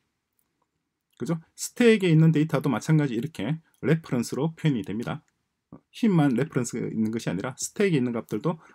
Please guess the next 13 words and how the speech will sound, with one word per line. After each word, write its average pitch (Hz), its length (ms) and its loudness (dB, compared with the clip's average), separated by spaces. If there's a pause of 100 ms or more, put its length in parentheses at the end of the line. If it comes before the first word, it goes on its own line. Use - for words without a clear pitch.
(100)
레퍼런스로 117 520 -6
돼요. 127 280 -6 (680)
그 139 100 -4
점 135 280 0
주의를 113 240 -4
하시기 104 200 -8
바랍니다. - 400 -14 (2000)
자, - 260 -20
다음 147 160 0
예제를 139 200 0
볼까요? 143 400 0 (460)
passing 226 500 2
by 170 380 2